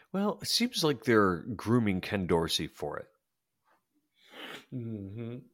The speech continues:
Speaker 1: You know, they, they gave him the title of passing game coordinator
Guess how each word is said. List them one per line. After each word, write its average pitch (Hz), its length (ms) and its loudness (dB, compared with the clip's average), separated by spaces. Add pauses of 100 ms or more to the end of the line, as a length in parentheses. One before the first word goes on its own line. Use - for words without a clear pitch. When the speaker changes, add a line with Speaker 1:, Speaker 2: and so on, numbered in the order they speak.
(960)
Speaker 1:
You 90 120 -4
know, 87 100 0
they, 90 140 2
they 80 220 -4
gave 107 240 0
him 104 180 0
the 90 100 2
title 90 460 2
of 78 120 -4
passing 95 360 0
game 82 220 -4
coordinator 82 800 -4